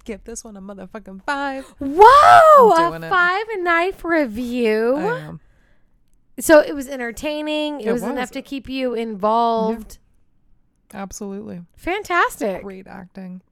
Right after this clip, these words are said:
Speaker 2: Gre-, oh, well.
Speaker 1: I mean, come on.
Speaker 2: Come on.
Speaker 1: I know. Yeah.
Speaker 2: Fantastic.
Speaker 1: Mm-hmm.
Speaker 2: Um, a quick side note, shall we?
Speaker 1: Yeah.
Speaker 2: Hold on one second.
Speaker 1: Because I also have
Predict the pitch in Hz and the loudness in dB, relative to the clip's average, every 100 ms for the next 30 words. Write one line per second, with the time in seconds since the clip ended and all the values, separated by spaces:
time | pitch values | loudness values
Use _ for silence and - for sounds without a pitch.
0 | _ _ _ _ - 202 233 - - 202 | _ _ _ _ -6 -4 -4 -6 -8 -8
1 | 156 170 151 127 - 185 165 160 - 185 | -6 -8 -8 -12 -14 -12 -12 -14 -20 -20
2 | 185 185 170 _ _ - 170 165 - 151 | -20 -20 -20 _ _ -10 -10 -12 -14 -14
3 | 147 147 143 185 180 180 - _ _ _ | -12 -12 -12 -14 -14 -16 -20 _ _ _
4 | _ _ _ _ _ _ 196 311 339 233 | _ _ _ _ _ _ -6 -6 -4 -6
5 | 240 - 202 - - 202 185 196 202 _ | -6 -8 -14 -16 -10 -10 -8 -10 -12 _
6 | - - _ - _ _ 254 262 262 254 | -20 -20 _ -20 _ _ -6 -4 -4 -6
7 | 240 - - - - - 247 254 - - | -10 -18 -20 -20 -20 -16 -12 -12 -12 -10
8 | 311 320 _ - 285 262 294 226 196 165 | -10 -10 _ -14 -8 -6 -6 -6 -8 -8
9 | 190 - - _ _ _ - 233 202 202 | -12 -16 -20 _ _ _ -8 -6 -6 -8
10 | 214 214 269 311 202 233 - _ _ _ | -12 -14 -16 -14 -12 -12 -16 _ _ _
11 | _ _ _ 196 185 185 185 196 175 - | _ _ _ -20 -20 -20 -20 -20 -20 -20
12 | - _ _ _ _ 220 208 214 196 208 | -20 _ _ _ _ -8 -4 -4 -4 -4
13 | 233 202 - 202 196 180 185 | -2 -4 -6 -10 -10 -10 -12